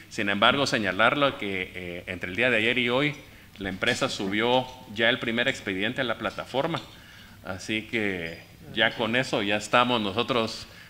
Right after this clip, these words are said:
con una sonrisota gigantesca. Eh, esto nos va a permitir avanzar y tener un proceso de calidad continua para comprender dónde están los procesos que tenemos que ir mejorando.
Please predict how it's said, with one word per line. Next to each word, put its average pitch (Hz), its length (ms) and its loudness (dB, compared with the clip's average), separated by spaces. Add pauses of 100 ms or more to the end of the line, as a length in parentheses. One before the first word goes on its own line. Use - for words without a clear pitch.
con 107 140 -2
una 127 180 6
sonrisota 127 680 4
gigantesca. 113 720 2 (680)
Eh, 95 200 -4
esto 131 260 2
nos 123 200 2
va 123 80 8
a - 80 -10
permitir 135 500 2
avanzar 131 580 4 (380)
y 123 140 0
tener 110 280 0
un 123 80 -2
proceso 117 400 -4
de 123 80 2
calidad 101 400 2
continua 143 560 -2 (440)
para 110 260 4
comprender 107 680 0
dónde 120 280 -2
están 123 500 -2
los 107 240 -6
procesos 104 600 -8
que 107 120 -6
tenemos 95 420 -6
que 98 100 -6
ir 95 80 -6
mejorando. 98 640 -4